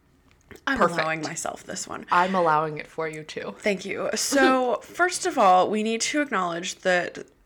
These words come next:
Speaker 1: I'm going to talk about Napoleon. I don't know which one it is,
Speaker 2: <laughs>
Speaker 1: and I'm embarrassed that I'm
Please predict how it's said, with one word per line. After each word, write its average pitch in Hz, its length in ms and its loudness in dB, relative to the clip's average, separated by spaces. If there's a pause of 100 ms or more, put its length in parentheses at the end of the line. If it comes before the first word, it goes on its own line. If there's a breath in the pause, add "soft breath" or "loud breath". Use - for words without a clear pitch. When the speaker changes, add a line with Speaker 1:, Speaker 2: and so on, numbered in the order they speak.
(160)
Speaker 1:
I'm 196 200 2
going 196 200 -2
to 226 80 -6
talk 208 240 -4
about 208 160 -4
Napoleon. 175 640 -6
I 175 140 -2
don't 180 260 -4
know 226 140 0
which 233 180 2
one 170 140 0
it 160 100 -4
is, 165 360 -2
Speaker 2:
<laughs> - 40 -2
Speaker 1:
and 185 480 2
I'm 185 320 2
embarrassed 202 540 2
that 214 120 4
I'm 202 280 0